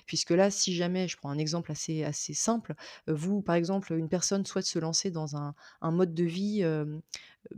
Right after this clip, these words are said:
basé sur beaucoup moins de gaspillage et donc d'essayer de réduire sa quantité de déchets et donc de rentrer dans un mode de vie un petit peu « zéro déchet » entre guillemets.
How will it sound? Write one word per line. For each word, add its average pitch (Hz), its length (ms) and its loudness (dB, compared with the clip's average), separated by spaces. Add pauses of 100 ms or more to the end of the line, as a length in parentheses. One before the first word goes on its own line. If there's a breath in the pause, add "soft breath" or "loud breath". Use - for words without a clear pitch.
(300)
basé 180 280 6
sur 180 160 0
beaucoup 185 260 0
moins 196 120 2
de 185 60 0
gaspillage 180 580 2
et 165 60 0
donc 180 240 0
d'essayer 165 360 2
de 156 140 0
réduire 160 320 2
sa - 140 -6
quantité - 340 -6
de 156 80 -4
déchets 151 400 0 (220 loud breath)
et 151 80 0
donc 180 200 2
de 165 80 4
rentrer 160 360 0
dans 156 200 -2
un 143 60 0
mode 156 220 0
de 151 100 0
vie 156 200 0
un 160 80 -2
petit - 160 -10
peu « 185 140 0
zéro 160 300 4
déchet » 151 280 -2
entre 170 200 -4
guillemets. 151 300 -6